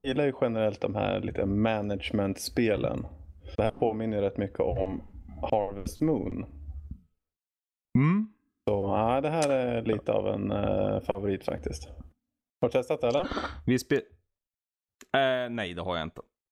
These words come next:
Speaker 2: Det är inget spel för mig, tror jag i alla fall.
Speaker 1: Mm.
Speaker 2: Eh, men vi spelar in det den nionde mars,
Speaker 1: Mm.
Speaker 2: och den tjugonde mars så kommer ju Animal Crossing till Switch. Och är det någonting du ser fram emot?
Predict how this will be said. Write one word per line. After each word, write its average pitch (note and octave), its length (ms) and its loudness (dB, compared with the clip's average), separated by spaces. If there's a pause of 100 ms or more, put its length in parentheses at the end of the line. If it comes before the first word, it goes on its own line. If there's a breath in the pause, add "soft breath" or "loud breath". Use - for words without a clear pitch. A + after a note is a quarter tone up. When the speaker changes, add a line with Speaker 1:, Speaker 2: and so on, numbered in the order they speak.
Speaker 2:
Det G2+ 360 2
är F#2+ 440 2
inget F#2 260 0
spel F2+ 340 -2
för F#2 440 0
mig, F#2+ 480 2
tror B2+ 540 0
jag - 120 0
i - 20 0
alla - 160 0
fall. - 300 -2
Speaker 1:
Mm. G#2+ 320 2 (680 loud breath)
Speaker 2:
Eh, G2 600 4
men D#2+ 80 0
vi D3 160 4
spelar E3+ 220 2
in F3 100 2
det B2+ 120 2
den A#2 140 0
nionde A2+ 340 2
mars, C3 520 4
Speaker 1:
Mm. G#2+ 100 4
Speaker 2:
och - 160 -10
den B2 120 2
tjugonde C#3 360 2
mars G2+ 280 2
så - 260 0
kommer G2 300 0
ju F#2+ 80 2
Animal G2+ 300 2
Crossing D2 600 0
till D#2+ 420 0
Switch. - 760 0 (160)
Och - 340 0
är A2 80 4
det A#2 60 2
någonting G2+ 300 2
du E2+ 60 4
ser - 140 -4
fram F2 180 2
emot? D2 320 -6